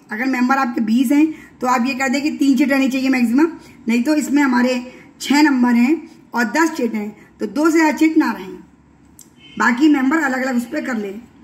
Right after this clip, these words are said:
किसी पे दो, किसी पे एक रह जाएंगे। ये देखिए, ये फ़ोर और फ़ाइव पे दो नाम है, बाकी सब पे दो दो। हर चांस के बाद हम इन numbers को, इन chits को shuffle भी कर देंगे। चांस शुरू होती है हमारी,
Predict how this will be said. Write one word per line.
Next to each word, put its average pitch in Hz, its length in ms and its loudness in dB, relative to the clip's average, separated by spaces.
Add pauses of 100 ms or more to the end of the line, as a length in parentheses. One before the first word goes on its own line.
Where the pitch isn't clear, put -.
(220)
किसी 240 220 0
पे 254 140 2
दो, 254 200 2
किसी 285 240 -2
पे 269 220 -2
एक 254 120 -4
रह 233 100 2
जाएंगे। 226 260 0
ये 254 140 0
देखिए, 233 340 2 (520)
ये 254 340 0 (260)
फ़ोर 233 220 -2
और 294 100 0
फ़ाइव 254 260 0
पे 277 100 -2
दो 226 300 -2
नाम 240 280 2
है, 339 80 4 (280)
बाकी 262 300 0
सब 254 180 -4
पे 294 100 -4
दो 247 160 2
दो। 202 180 -6 (720)
हर 320 240 0
चांस 277 280 2
के 254 120 -4
बाद 240 300 0 (240)
हम 302 160 4
इन 277 200 2
numbers 240 360 2
को, 285 140 -4
इन 302 140 4
chits 254 200 -6
को 302 140 -4
shuffle 247 300 0
भी 294 100 4
कर 277 140 -2
देंगे। 190 320 -8 (1300)
चांस 226 260 0
शुरू 247 180 -2
होती 277 280 0
है 294 80 2
हमारी, 277 320 2